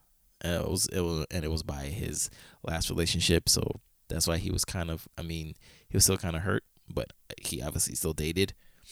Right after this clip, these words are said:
Um, Woody and Armani still love each other, but they're still holding out.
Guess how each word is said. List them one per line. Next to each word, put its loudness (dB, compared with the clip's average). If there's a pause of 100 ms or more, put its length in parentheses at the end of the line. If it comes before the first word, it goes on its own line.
(500)
Um, -2 (1400)
Woody 6
and 4
Armani 2
still 2
love 4
each 4
other, 8
but 2
they're -2
still 2
holding 0
out. 4